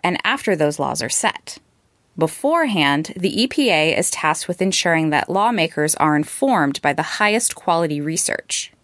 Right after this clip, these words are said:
The agency is tasked with monitoring water, air, land, and human health quality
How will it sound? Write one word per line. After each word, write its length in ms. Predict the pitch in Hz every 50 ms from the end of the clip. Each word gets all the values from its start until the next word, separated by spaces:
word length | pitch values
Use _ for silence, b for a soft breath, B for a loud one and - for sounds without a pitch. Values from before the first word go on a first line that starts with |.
| _ _ _ _ -
The 160 | 208 - -
agency 500 | 202 226 226 254 277 277 277 - 285 294
is 140 | 302 294 -
tasked 440 | - - 180 156 - - - -
with 180 | - 185 180 -
monitoring 600 | 196 175 170 170 170 156 - - 165 156 160 151
water, 480 | 139 143 143 147 151 156 175 196 226 - - -
air, 440 | - 156 151 151 151 156 170 180
land, 460 | 170 165 151 139 139 143 147 165 170 - -
and 140 | 175 175 175
human 300 | 175 - 196 175 170 180
health 320 | 185 - 269 294 - -
quality 560 | - - 135 135 131 127 - 131 147 190 -